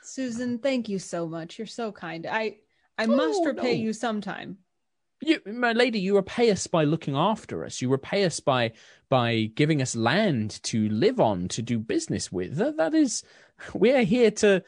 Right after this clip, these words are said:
Speaker 2: we are here in gratitude to you. It, it's not the other way round. <laughs> You are a strange noble, uh, very much not like, uh, Lord Evenhand was. He was a,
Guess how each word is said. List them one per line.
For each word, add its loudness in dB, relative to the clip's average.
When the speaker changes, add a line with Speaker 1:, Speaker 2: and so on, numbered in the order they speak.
Speaker 2:
we 6
are 4
here 6
in -2
gratitude 0
to -2
you. 2
It, -4
it's -8
not 0
the 4
other 4
way -2
round. -6
<laughs> -20
You 6
are 6
a 0
strange 2
noble, 2
uh, 2
very 2
much 0
not 0
like, -2
uh, -8
Lord 0
Evenhand -4
was. 0
He 2
was 0
a, -6